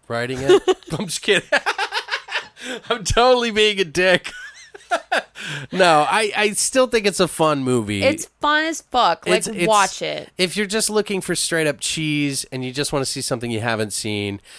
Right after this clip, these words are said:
Speaker 1: there is some actual comic beat, and then, like, there's some funny comic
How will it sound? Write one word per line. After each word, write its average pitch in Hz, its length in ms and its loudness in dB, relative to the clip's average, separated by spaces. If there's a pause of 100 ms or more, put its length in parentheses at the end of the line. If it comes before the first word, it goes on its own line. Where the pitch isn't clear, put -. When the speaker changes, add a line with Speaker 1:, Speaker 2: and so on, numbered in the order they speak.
(180)
Speaker 1:
there 170 140 0
is 190 220 2
some - 200 0
actual 156 440 0
comic 135 520 0
beat, 117 420 -6
and 117 320 0
then, 120 140 -6
like, 113 240 -2
there's 123 180 0
some 147 140 -2
funny 135 340 0
comic 117 460 0